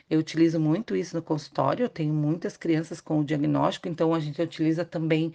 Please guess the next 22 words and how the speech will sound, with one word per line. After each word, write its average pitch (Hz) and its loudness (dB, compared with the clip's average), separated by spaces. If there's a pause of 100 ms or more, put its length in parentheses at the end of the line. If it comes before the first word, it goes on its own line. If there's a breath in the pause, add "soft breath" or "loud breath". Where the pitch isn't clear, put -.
(420 soft breath)
eh, 151 0
a - -6
ferramenta 151 0
aba 170 4
pra 160 2 (320 soft breath)
desenvolver 160 4
habilidades, 165 0
eh, 156 0 (220 soft breath)
retirar 180 2
comportamentos 160 -2
inadequados 160 2
que, 151 -4 (100)
que - -14
façam 160 -4
mal, 170 4
né, 151 0
eh, 147 -2
que 156 -10
prejudiquem 160 -2
esse, 156 -4
essa 156 0
criança. 165 0